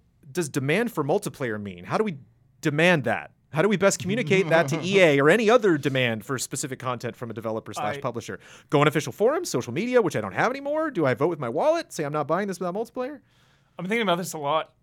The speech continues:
Speaker 2: in terms of shows getting canceled versus renewed. And it's just like, I feel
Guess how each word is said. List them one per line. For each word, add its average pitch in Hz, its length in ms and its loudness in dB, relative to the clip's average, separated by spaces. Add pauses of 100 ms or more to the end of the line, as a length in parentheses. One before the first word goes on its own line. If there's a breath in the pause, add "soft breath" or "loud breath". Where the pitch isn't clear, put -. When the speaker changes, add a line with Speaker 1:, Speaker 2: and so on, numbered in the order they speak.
(440)
Speaker 2:
in 147 260 -6
terms 151 340 -8
of 135 220 -4
shows 139 320 -6
getting 147 220 -4
canceled 139 400 -10
versus 135 300 -8
renewed. 135 380 -8 (680)
And 156 180 -6
it's 151 160 -6
just - 200 -6
like, 147 220 -4
I 139 80 -4
feel 233 760 -8